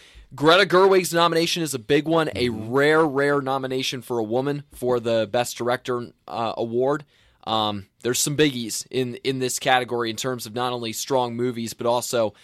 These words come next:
Speaker 1: strong direction coming from this category as well.
Speaker 2: You know, uh, this is where I think that, where we talked earlier about Wonder Woman getting a snub for Best Picture,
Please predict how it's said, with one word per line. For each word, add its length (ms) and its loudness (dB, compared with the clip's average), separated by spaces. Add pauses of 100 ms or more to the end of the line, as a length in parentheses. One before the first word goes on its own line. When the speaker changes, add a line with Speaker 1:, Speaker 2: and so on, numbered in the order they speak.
(220)
Speaker 1:
strong 640 0 (120)
direction 600 -4 (160)
coming 260 -6
from 200 -10
this 240 -8
category 540 -8
as 140 -14
well. 260 -8 (220)
Speaker 2:
You 100 0
know, 140 8
uh, 240 4
this 260 2
is 140 -2
where 160 6
I 180 8
think 340 2
that, 180 0 (200)
where 300 4
we 100 6
talked 320 6
earlier 260 0
about 260 2
Wonder 240 -2
Woman 240 -4
getting 220 -4
a 60 -10
snub 380 -6
for 80 -8
Best 260 -6
Picture, 420 -4